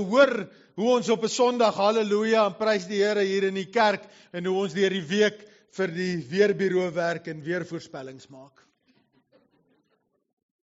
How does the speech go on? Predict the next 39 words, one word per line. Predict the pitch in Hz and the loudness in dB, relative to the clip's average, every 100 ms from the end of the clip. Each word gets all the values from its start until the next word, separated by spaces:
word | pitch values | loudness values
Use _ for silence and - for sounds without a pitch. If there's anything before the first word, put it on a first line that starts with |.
| _ _ _ _ _ _ _ _ _ _ _ _ _ | _ _ _ _ _ _ _ _ _ _ _ _ _
En | 208 | -2
nou | 240 | -2
vra | - 302 277 294 277 | -2 0 2 4 4
ek | 254 | 2
vir | - 254 | -2 -2
myself | 226 220 - 240 190 151 | -2 -2 2 4 4 -2
in | 208 | -6
alle | 202 247 247 | 0 0 0
eerlikheid, | 240 240 233 226 - 143 120 - _ - _ _ _ _ _ _ _ _ _ _ _ _ _ _ _ _ _ _ - | 2 2 4 0 -2 -6 -12 -18 _ -20 _ _ _ _ _ _ _ _ _ _ _ _ _ _ _ _ _ _ -10
as | 175 | -2
my | 233 262 | 0 0
kind | 294 285 - | 2 2 2
na | 247 | -2
my | 220 220 | 0 0
moet | 226 - - | -2 -2 2
kyk, | 233 185 - - _ _ _ 175 | 4 2 -8 -20 _ _ _ -8
Daniela, | 202 214 226 214 | -2 0 0 -2
gaan | 214 | -4
jou | 196 214 | -2 -4
ook | 214 | -6
sommer | 214 208 | -8 -8
as | 190 | -8
'n | 190 | -8
voorbeeld | 202 196 190 190 | -6 -6 -6 -6
gebruik. | 185 175 | -8 -8
As | 180 | -4
sy | - 262 | 0 0
na | 262 | 0
my | 240 | -2
moet | 226 214 - | -4 -6 0
kyk, | 277 - | 0 0
as | 214 | -2
sy | 277 | 0
my | 277 | -2
in | 269 | -4
die | 240 | -4
dorp | 156 226 247 | 2 2 2
moet | 254 226 - | -2 -10 -8
sien, | - 320 196 151 | -6 -4 -6 -10